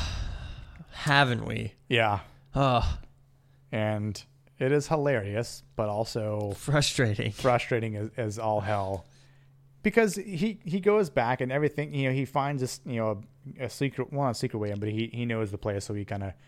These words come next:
Speaker 2: secretly gets in and decides to make some Pop-Tarts, but then looks to the <laughs> left and
Speaker 1: And finds
Speaker 2: th-,
Speaker 1: said
Speaker 2: this giant
Speaker 1: massive Uzi.
Speaker 2: Yeah. And it's like,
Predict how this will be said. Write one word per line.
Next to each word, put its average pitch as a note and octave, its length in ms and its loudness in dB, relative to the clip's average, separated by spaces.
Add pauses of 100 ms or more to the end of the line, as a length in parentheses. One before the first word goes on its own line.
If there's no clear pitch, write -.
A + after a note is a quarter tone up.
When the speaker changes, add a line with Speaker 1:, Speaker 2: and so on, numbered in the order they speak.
(600)
Speaker 2:
secretly C3+ 540 0
gets A2 280 0
in G2+ 320 -4 (960)
and A#2 380 0 (240)
decides C#3 460 4
to D3 60 -4
make C3 140 0
some A2+ 160 -2
Pop-Tarts, A2+ 640 0 (120)
but B2 140 2
then B2 340 -2
looks C3 320 4
to C#3+ 80 2
the A#2 100 4
<laughs> A#2 160 2
left A#2+ 300 0 (540)
and C#3 160 0
Speaker 1:
And B2+ 160 4
finds C#3 520 4
Speaker 2:
th-, A#2 120 -4
Speaker 1:
said C#3+ 540 4
Speaker 2:
this C#3 160 2
giant B2+ 340 4
Speaker 1:
massive B2+ 680 4
Uzi. A#2 600 2 (220)
Speaker 2:
Yeah. A#2+ 440 2 (760)
And D#3 340 0 (480)
it's - 200 -8
like, C3+ 240 2